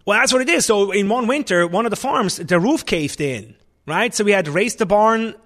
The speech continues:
fundraisers. Immediately people got together because, you know, you, you're the farmer, you're trying to make the money work, and, and, and then you don't have enough insurance to cover if a, if a barn caves in.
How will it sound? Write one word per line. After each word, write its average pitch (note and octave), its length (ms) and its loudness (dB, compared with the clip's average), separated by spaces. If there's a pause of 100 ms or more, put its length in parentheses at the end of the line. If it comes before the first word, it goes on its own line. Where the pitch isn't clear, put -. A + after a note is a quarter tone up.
(160)
fundraisers. F3 1000 -4
Immediately A3+ 460 -2
people G#3 220 -4
got G3+ 200 -4
together G#3 380 -2
because, G#3 260 -6
you E4 80 -8
know, B3+ 160 -6
you, - 600 -14
you're G#3+ 160 -4
the G3+ 80 -4
farmer, G#3+ 300 -4
you're F3 100 -4
trying G#3 180 -6
to G3+ 60 -4
make F#3+ 180 -4
the F3+ 80 -6
money F#3 220 -6
work, G#3 360 -4
and, F#3+ 220 -8
and, F#3+ 160 -8
and F3+ 240 -8
then F#3 140 -2
you F#3 40 -2
don't F#3+ 120 -4
have F3+ 120 -4
enough F3+ 220 -4
insurance F3+ 480 -4
to D#3 80 -10
cover F3 360 -4
if D#3 140 -6
a, D3 80 -10 (140)
if C#3 120 -12
a C3 80 -20
barn E3 300 -6 (220)
caves C3 260 -8
in. C3+ 180 -10